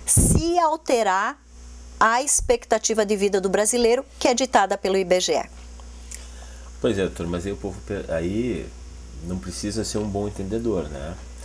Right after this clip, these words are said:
Speaker 2: Quem vai sofrer são jovens, são os jovens trabalhadores.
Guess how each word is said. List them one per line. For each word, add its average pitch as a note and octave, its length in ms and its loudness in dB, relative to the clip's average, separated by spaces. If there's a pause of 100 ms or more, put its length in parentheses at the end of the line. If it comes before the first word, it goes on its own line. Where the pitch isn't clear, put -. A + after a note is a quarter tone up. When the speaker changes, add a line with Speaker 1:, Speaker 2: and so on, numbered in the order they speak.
(440)
Speaker 2:
Quem F#2 180 0
vai F2 180 0
sofrer F2 380 -2
são F#2+ 220 -4
jovens, G2 420 -2
são E2+ 240 -8
os D#2+ 280 -10
jovens E2 420 -2
trabalhadores. F#2+ 800 -4